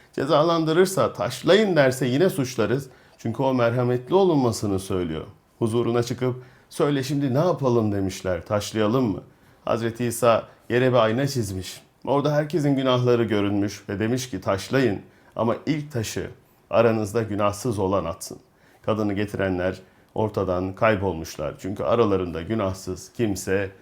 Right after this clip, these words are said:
yokmuş. Bizi hayvanlardan ayıran en büyük özelliğimiz yardımlaşma.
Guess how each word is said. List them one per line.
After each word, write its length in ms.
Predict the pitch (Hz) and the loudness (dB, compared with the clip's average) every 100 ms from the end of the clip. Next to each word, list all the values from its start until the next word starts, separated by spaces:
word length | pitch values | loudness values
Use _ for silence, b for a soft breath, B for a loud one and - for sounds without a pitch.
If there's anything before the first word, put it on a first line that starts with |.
| b b | b b
yokmuş. 520 | 95 95 - - - - _ _ - | -4 -4 -6 -20 -20 -20 _ _ -12
Bizi 180 | 123 151 | 0 4
hayvanlardan 640 | 139 139 139 135 127 143 | 4 4 4 4 4 4
ayıran 280 | 135 127 104 | 4 4 4
en 300 | 147 139 127 | 4 4 4
büyük 200 | 127 123 | 2 0
özelliğimiz 720 | 110 117 110 104 107 117 110 | 2 4 4 2 0 0 2
yardımlaşma. 680 | 98 95 95 92 90 76 | 0 2 0 -2 -4 -10